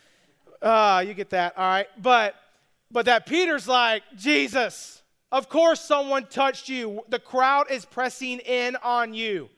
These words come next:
Someone's gonna touch you." Jesus is like, "No, no, no.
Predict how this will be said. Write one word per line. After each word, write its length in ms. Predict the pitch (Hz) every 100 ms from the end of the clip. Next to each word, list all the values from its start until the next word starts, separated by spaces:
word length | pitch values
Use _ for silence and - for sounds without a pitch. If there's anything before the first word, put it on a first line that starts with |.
| _ _
Someone's 440 | - 254 262 233
gonna 220 | 247 247
touch 360 | - 240 247 -
you." 280 | 240 180 117 _ _ _ _ _ _ _ _ _ _ _
Jesus 220 | 214 226
is 40 | 196
like, 140 | 190
"No, 80 | 214
no, 120 | 220
no. 240 | 208 165